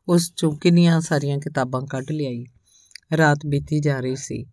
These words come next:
ਪਰ ਸੁਸ਼ਮਾ ਦਾ ਇਹ ਪੁਸਤਕ ਪਾਠ ਮੁੱਕਣ 'ਚ ਨਹੀਂ ਆਇਆ। ਉਹ ਵਾਰੋ ਵਾਰੀ ਕਿਤਾਬਾਂ ਖੋਲ੍ਹੀ ਜਾਂਦੀ, ਵਰਕੇ ਫੋਲੀ ਜਾਂਦੀ।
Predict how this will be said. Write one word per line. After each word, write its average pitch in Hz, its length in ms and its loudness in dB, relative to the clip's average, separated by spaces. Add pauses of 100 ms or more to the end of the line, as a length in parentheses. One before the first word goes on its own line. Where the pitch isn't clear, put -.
(340)
ਪਰ 175 120 4
ਸੁਸ਼ਮਾ 165 500 2
ਦਾ 156 100 0
ਇਹ 151 60 2
ਪੁਸਤਕ 160 380 -2 (100)
ਪਾਠ 135 260 -2
ਮੁੱਕਣ 147 420 2
'ਚ 170 120 -2
ਨਹੀਂ 156 280 -4
ਆਇਆ। 127 320 -14 (680)
ਉਹ 170 80 4
ਵਾਰੋ 175 300 8
ਵਾਰੀ 151 240 4
ਕਿਤਾਬਾਂ 143 480 0
ਖੋਲ੍ਹੀ 151 360 0
ਜਾਂਦੀ, 135 340 -4
ਵਰਕੇ 131 320 -2
ਫੋਲੀ 143 360 -2
ਜਾਂਦੀ। 131 400 -6